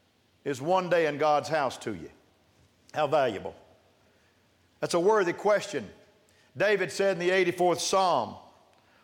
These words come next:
"One day in your house is greater than a thousand elsewhere." And even if I'm a doorkeeper in the house of God, the lowest form of servanthood, it's better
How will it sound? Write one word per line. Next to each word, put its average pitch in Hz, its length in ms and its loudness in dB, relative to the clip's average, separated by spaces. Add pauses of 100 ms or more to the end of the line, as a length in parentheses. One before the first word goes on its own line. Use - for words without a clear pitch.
"One 190 260 2
day 196 200 2
in 170 80 -2
your 160 160 2
house 160 680 -2 (480)
is 139 160 -8
greater 151 540 0 (180)
than 147 160 0
a 143 80 0
thousand 123 680 0
elsewhere." 113 600 -2 (1400)
And 165 120 -2
even 214 280 2
if 202 120 0
I'm 202 160 2
a 185 60 2
doorkeeper 165 720 0 (280)
in 151 120 -4
the 151 120 -2
house 160 280 0
of 139 140 -4
God, 143 340 2
the 147 80 2
lowest 190 500 0
form 180 300 0
of 160 120 -2
servanthood, 139 720 0 (500)
it's 156 180 -2
better 147 440 0